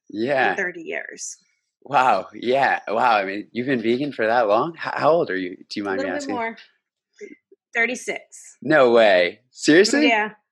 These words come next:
Speaker 1: I would
Speaker 2: Yeah.
Speaker 1: never have guessed.
Speaker 2: <laughs>
Speaker 1: Wow. Yeah. No, that's, I mean, that's amazing. Vegan for thirty-six years. I'm, I just hit my fully vegan, no meat or animal products,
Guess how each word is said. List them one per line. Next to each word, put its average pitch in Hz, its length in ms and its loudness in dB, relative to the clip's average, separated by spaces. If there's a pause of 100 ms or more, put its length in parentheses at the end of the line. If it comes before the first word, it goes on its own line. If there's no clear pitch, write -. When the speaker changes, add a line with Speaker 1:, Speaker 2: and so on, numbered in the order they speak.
(160)
Speaker 1:
I - 60 4
would 135 100 4
Speaker 2:
Yeah. 131 100 0
Speaker 1:
never 117 360 4
have 104 80 -6
guessed. 92 480 0
Speaker 2:
<laughs> - 540 -4
Speaker 1:
Wow. 110 320 4
Yeah. 107 380 2
No, 101 240 0
that's, 113 340 -2
I 113 80 -2
mean, 113 140 -2
that's 139 200 -2
amazing. 101 460 -6
Vegan 123 300 -6
for 92 120 -12
thirty-six 104 520 -8
years. 95 300 -8 (100)
I'm, 120 280 2 (320)
I 127 140 4
just 147 200 -4
hit 143 120 -4
my 104 180 -2 (240)
fully 123 500 -2 (1200)
vegan, 110 800 -2 (260)
no 107 300 0
meat 110 320 -6
or 117 260 -2
animal 98 440 -6
products, 87 680 -6